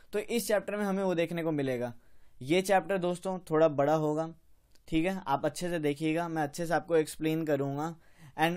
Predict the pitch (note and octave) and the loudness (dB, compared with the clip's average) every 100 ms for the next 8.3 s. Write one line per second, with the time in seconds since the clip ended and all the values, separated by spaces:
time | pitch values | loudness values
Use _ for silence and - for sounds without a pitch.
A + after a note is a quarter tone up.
0 | - E3+ E3+ F#3+ F#3 F3 F#3 D#3 - F#3 | -4 -4 -2 -2 0 -2 0 0 -2 -4
1 | - D#3 F3 F#3 E3 D#3+ D3 D#3 D3+ C#3+ | -4 -4 -2 -4 -2 -2 -2 -4 -4 -4
2 | D3+ E3 E3 E3 D#3 - C#3+ D3+ - - | -2 -2 -2 -6 -6 -4 -2 -2 -4 -20
3 | - - E3 D#3+ E3+ E3+ E3 C#3 D#3 D3+ | -20 -4 0 0 -2 -6 -6 -4 0 0
4 | D3+ C#3 B2+ B2 C#3+ D#3+ - - - D3 | 0 -4 -4 -6 -6 -8 -14 -14 -4 -4
5 | F#3 F3+ - D#3 E3 F3 E3+ - D#3+ D#3 | -4 -6 -4 -4 -2 -6 -6 -2 -2 -2
6 | C#3 C#3+ - D#3 F3+ D#3+ F3+ - E3 F#3 | -4 -4 -4 -2 -2 -4 -6 -4 -2 0
7 | F#3+ F3+ E3 D#3+ D#3+ D#3 D#3 E3 D3 - | 0 0 2 2 2 0 -2 -4 -8 -4
8 | D3+ C#3+ B2+ | -6 -6 -8